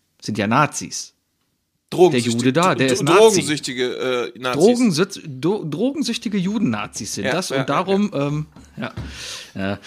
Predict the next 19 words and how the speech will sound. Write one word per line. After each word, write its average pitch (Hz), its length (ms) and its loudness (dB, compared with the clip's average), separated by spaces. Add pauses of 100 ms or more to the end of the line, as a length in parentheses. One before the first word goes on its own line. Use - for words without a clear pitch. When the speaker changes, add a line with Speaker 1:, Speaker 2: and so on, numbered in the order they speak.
(200)
Speaker 1:
ist, 139 200 2
ähm, 117 440 0 (560)
ach, - 200 -6 (200)
keine 135 240 0
Ahnung. 120 200 -2
Ich, 135 180 -4
ich 147 160 -2
hab 156 140 0
mich - 80 -4
ganz 156 200 0
ehrlich 139 260 -2
auch 127 140 -8 (120)
gar 127 180 0
nicht 147 160 -4
mehr 123 140 2
damit 117 300 0
befasst. - 440 -4
Ich, - 240 -12
ich - 320 -16